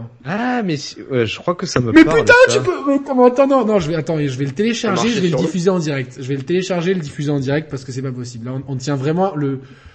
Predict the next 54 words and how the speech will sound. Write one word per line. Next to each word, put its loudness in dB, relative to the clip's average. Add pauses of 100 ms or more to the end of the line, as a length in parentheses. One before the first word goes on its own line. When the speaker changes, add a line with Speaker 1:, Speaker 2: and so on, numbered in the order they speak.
(120)
Speaker 2:
le, -4
le 2
<laughs> -
jeu, 2
on 6
va 2
le 0
regarder, 0
euh, -6
je -8
vous -4
dirai -4
quand -6
Mathieu -6
Speaker 1:
Ah 0
Speaker 2:
en 2
Speaker 1:
ouais, 4
Speaker 2:
lecture. 0
Speaker 1:
ouais, -4
ouais, -2
ouais, -4
ouais. -6
Speaker 2:
Mais -4
ça -6
va -2
être, -4
c'est -8
fantastique. -8
C'est, -14
je -10
le -6
télécharge, -6
là, -6
hop, -8
ça -12
télécharge. -10
Heureusement -10
que -12
je -18
suis -16
un -12
vrai -8
rat -8
de -14
pie, -16
moi, -10
de -10
le, -14
de, -18
de -16
l'espace. -20 (960)
Ah, -2
mais -2
c'est, -8